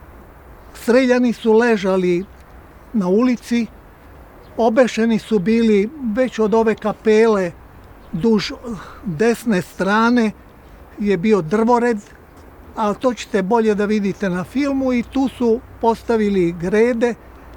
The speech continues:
i vešala. Ono što me im je bilo strašno, a to i dan danas ne znam da objasnim, zašto svet, svetina, voli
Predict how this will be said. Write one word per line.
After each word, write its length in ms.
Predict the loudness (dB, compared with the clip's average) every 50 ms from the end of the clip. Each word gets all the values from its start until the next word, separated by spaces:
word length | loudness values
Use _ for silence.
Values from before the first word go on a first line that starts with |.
| -8 -4
i 120 | -2 -2 0
vešala. 540 | 0 -2 -2 -4 -6 -14 -14 -16 -18 -18 -20 -20 -20 -20 -20 -20 -20 -20 -20 -20 -20 -20 -20 -20 -20 -20 -20 -20 -20 -20 -20 -16 -8 -2
Ono 560 | 0 2 2 4 4 4 4 2 -2 -8 -10
što 380 | -12 -8 -2 0 2 2 2 2
me 200 | 0 2 2 2
im 200 | 2 0 -2 -4 -6 -14 -18 -18 -18 -18 -18 -18 -18 -18 -18 -20 -20 -20 -20 -20 -20 -20 -20 -20 -20 -20 -20 -16 -8 -6
je 120 | -4 -4
bilo 300 | -2 0 0 2 2 0
strašno, 680 | 0 -4 -4 -2 0 0 0 -2 -2 -4 -4 -4 -4 -4 -8 -16 -20 -20 -20 -20 -20 -20 -20 -20 -20 -20 -20 -20 -20 -20 -20 -20 -18 -12 -6
a 220 | -4 -2 0 0 -2 -4 -8 -18 -8 -2
to 180 | 2 2 2 2 -2 -6 -8 -10 -14 -18 -18 -12 -8 -4
i 140 | -4 -2
dan 280 | -2 0 0 2 2 2
danas 420 | 2 2 2 2 0 0 0 -2
ne 220 | 0 2 2 2 2
znam 420 | 2 0 -2 -2 -2 -2 -4 -8 -10 -16 -16 -8
da 220 | -6 -4 -2 0 2
objasnim, 760 | 2 2 2 2 2 2 2 0 -2 -2 -2 -2 0 0 -2 -6 -14 -20 -20 -20 -20 -20 -20 -20 -20 -20 -20 -16 -12
zašto 540 | -8 -4 0 0 0 0 -2 -2 -2 -2 -2
svet, 480 | -2 -2 -4 -2 0 0 0 -2 -6 -10 -20 -20 -20 -20 -20 -20
svetina, 760 | -16 -8 -4 -2 -2 -2 -2 -2 -2 -2 -2 -2 -6 -8 -12 -18 -20 -20 -20 -20 -20 -20 -20 -20 -20 -16 -12
voli 540 | -6 0 2 4 4 4 4 0 -2 -2 -4